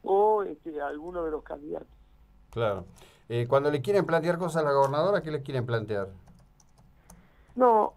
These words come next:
Speaker 1: eh, por ahí alguna situación, le comentan alguna situación que tiene que ver, sí, con la inseguridad. Eh, en otros casos le piden que no afloje, que siga adelante con, con la lucha que está dando con, contra el narcotráfico,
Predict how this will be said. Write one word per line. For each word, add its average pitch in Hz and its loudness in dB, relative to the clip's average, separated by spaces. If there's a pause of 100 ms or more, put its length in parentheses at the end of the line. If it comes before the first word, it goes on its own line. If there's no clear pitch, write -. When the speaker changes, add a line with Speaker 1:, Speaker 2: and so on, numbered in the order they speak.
(140)
Speaker 1:
eh, 202 4
por 208 -4
ahí 233 -2
alguna 226 -4
situación, 226 -8
le 214 0
comentan 208 -6
alguna 202 -4
situación 202 -6
que 202 -6
tiene 202 -4
que 190 2
ver, 202 6
sí, 214 -8
con 190 -4
la 175 -4
inseguridad. 180 2 (1040)
Eh, 151 6 (120)
en 180 2
otros 208 2
casos 190 4 (500)
le 180 0
piden 190 0
que 185 -6
no 190 -2
afloje, 233 2
que 170 -4
siga 226 2
adelante 196 2 (500)
con, 170 0
con 185 -2
la 185 4
lucha 220 -2
que 185 -2
está 185 2
dando 185 0
con, 160 -4
contra 180 -4
el 180 -2
narcotráfico, 180 0